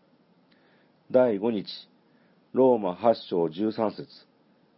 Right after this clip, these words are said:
「なぜなら、もし肉に従って生きるなら、あなた方は死ななければならないからです。しかし、その霊によって体の行いを死に渡すなら、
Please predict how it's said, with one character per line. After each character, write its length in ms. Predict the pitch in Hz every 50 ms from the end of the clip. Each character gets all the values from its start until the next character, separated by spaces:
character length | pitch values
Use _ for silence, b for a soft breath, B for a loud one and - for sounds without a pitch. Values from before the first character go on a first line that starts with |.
| _ _ _ _ _
「な 160 | - 113 123 117
ぜ 160 | 113 110 101
な 120 | 113 131
ら、 200 | 131 107 - - _ _ _ _ _ -
も 120 | - 135 135
し 160 | - 120 98
肉 300 | 90 101 104 - - 139
に 140 | 127 117 101
従 280 | - - 113 101 92 98
っ 60 | 98 101
て 240 | _ - 107 101
生 120 | 95 92 -
き 100 | - 110
る 140 | 92 95 90
な 120 | 110 127
ら、 180 | 127 107 - _ b b b b b b b
あ 80 | -
な 140 | 104 107 104
た 120 | 87 110 98
方 240 | 101 101 - 104
は 200 | 104 117 127 95
死 220 | 85 - - - 107
な 80 | 120
な 140 | 120 131 123
け 120 | - 127 104
れ 120 | 104 113
ば 140 | 120 127 104
な 100 | 95 92
ら 140 | 90 90 85
な 160 | 85 80 80
い 80 | 76
か 120 | - - 78
ら 140 | 76 73 73
で 100 | 78 76
す。 220 | - - 92 - _ _ _ _ _ _ b b b b b b _
し 180 | - - -
か 180 | - 135 127 127
し、 240 | - - - - - _ _ _
そ 200 | - - 120 117
の 200 | 123 127 131 131
霊 240 | 131 127 123 117
に 140 | 110 107 104
よ 120 | 101 95 98
っ 60 | 95
て 240 | _ - 135 127 123
体 440 | - - 113 113 113 110 117 113
の 200 | 110 110 110 104
行 140 | - - 113 107 110 107 107
い 80 | 107
を 60 | 107 104
死 180 | - - 117
に 120 | 110 104 98
渡 260 | 98 98 104 104 101
す 140 | - - 90
な 140 | 101 127
ら、 180 | 139 127 -